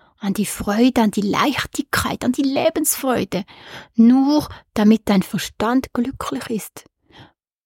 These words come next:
und du dich vermeintlich sicher fühlst? Aber ich kann dir sagen, es gibt nichts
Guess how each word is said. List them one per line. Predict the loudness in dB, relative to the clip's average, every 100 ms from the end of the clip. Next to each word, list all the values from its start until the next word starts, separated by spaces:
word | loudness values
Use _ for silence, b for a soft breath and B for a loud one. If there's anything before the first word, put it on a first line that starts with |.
| -2
und | 2
du | 4
dich | 2 2 -2 B B B
vermeintlich | _ 2 4 6 4 2 -2
sicher | -2 -4 -6 -10
fühlst? | -10 -8 -8 -8 -14 -16 -20 _ _ _ _ _ _ _ _ _ B B B
Aber | 2
ich | 4
kann | 2 0 2
dir | 4 2 0
sagen, | -10 -4 -2 0 0
es | 0
gibt | -2 -2 2
nichts | 6 6 4 0 -8 -8 -6 -6